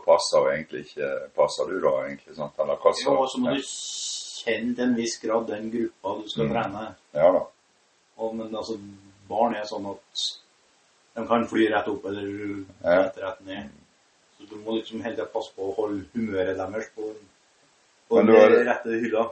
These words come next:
Speaker 1: Ja, men da er det sånn at da har du egentlig en, du har en plan før du kommer på trening. Du, da, hva du i dag skal gjøre dette. For det at, eh, ja.
Speaker 2: Det har jeg alltid.
Speaker 1: Ja.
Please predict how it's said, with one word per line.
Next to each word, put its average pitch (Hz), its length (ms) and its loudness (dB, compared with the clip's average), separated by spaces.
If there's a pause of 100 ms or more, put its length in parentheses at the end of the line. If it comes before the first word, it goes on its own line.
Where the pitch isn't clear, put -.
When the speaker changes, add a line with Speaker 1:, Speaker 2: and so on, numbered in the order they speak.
(120)
Speaker 1:
Ja, 98 300 4
men 98 140 -2
da 113 80 8
er 117 100 10
det 113 80 0
sånn 110 180 6
at 104 140 4
da 104 200 4
har 113 180 10
du 95 100 4
egentlig 101 260 0
en, 95 120 0
du 104 100 -2
har 113 160 8
en 90 120 2
plan 98 220 6
før 95 200 0
du 85 120 -4
kommer 90 320 -2
på - 120 -20
trening. 73 320 -8
Du, 92 120 -4
da, 95 80 2
hva 95 220 4
du 85 340 2
i 87 40 -4
dag 90 200 6
skal - 180 -6
gjøre 78 280 2
dette. 80 380 -4 (220)
For 78 80 -6
det 82 120 4
at, - 180 -2
eh, 73 340 -4 (560)
ja. 80 120 4
Speaker 2:
Det 143 80 4
har 151 140 4
jeg 120 120 4
alltid. 104 400 -2 (140)
Speaker 1:
Ja. 80 240 0